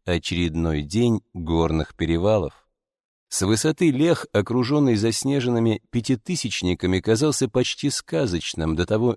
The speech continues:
неестественно вычурно смотрелись его зелёные сады посреди песчаных долин и предгорий. Под солнцем блестела сеть оросительных каналов, а в её мелких ячейках просматривались огороженные участки парников, рощ, садов и пашен.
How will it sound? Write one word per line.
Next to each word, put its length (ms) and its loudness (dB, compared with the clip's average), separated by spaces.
неестественно 1200 0
вычурно 600 -4
смотрелись 580 -2
его 160 2
зелёные 440 2
сады 420 0
посреди 400 0
песчаных 580 2
долин 380 4
и 160 -2
предгорий. 600 0
Под 220 2
солнцем 500 2
блестела 480 2
сеть 400 -2
оросительных 800 0
каналов, 680 0
а 120 0
в 60 -2
её 240 2
мелких 560 0
ячейках 720 -4
просматривались 840 4
огороженные 720 4
участки 600 0
парников, 680 0
рощ, 380 2
садов 520 0
и 160 0
пашен. 520 -2